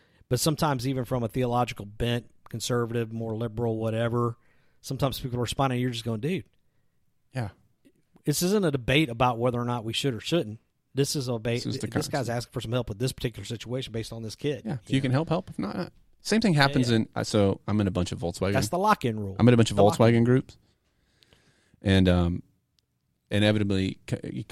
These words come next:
Speaker 2: pretty consistently, people go, people ask, like, "What kind of motor oil do you put in your Volkswagen, your air-cooled Volkswagen?" And
Speaker 1: Yeah.
Speaker 2: it's like,
Speaker 1: And you answer,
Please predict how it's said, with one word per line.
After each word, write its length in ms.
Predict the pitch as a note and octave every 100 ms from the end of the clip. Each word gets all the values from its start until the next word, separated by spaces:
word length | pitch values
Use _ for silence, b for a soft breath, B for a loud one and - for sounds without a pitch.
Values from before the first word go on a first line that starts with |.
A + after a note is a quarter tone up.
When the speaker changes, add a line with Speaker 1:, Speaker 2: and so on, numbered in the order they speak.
| -
Speaker 2:
pretty 140 | G#2+
consistently, 380 | G2+ G2 F#2+ F2+
people 220 | G2+ F2
go, 260 | F2 E2+ - _
people 200 | - F#2
ask, 240 | E2+ E2+ -
like, 140 | D#2+
"What 160 | G#2+ G2+
kind 120 | G#2+
of 60 | F#2
motor 300 | F#2+ G2+ -
oil 160 | E2+
do 80 | F2
you 60 | -
put 160 | -
in 40 | -
your 100 | E2+
Volkswagen, 480 | C#3 - - G#2 - -
your 120 | -
air-cooled 300 | F#2 G2 -
Volkswagen?" 400 | G#2+ - D#2 - _ _ _ _ _ _ _ _ -
And 140 | F#2
Speaker 1:
Yeah. 80 | F#2
Speaker 2:
it's 180 | - F#2+
like, 300 | D#2+ - - _ _ _ _ _ _ _ _ _ B2+
Speaker 1:
And 120 | C3
you 140 | C#3
answer, 360 | F3 D#3+ - C3